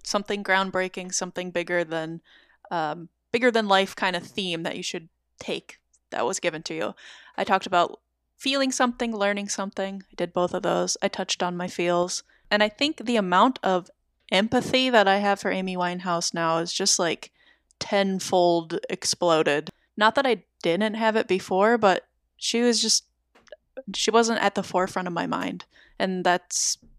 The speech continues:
I just didn't know enough. And now I know more, and now I care a lot more. So I think that that is the goal of a documentary. So great points for that. And then we're talking about the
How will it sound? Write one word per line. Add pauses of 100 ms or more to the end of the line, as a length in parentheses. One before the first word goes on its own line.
(460)
I
just
didn't (420)
know
enough.
And
now
I
know
more,
and
now
I
care
a
lot
more.
So (240)
I
think
that
that
is
the
goal
of
a
documentary. (380)
So (100)
great
points
for
that. (340)
And
then
we're
talking
about
the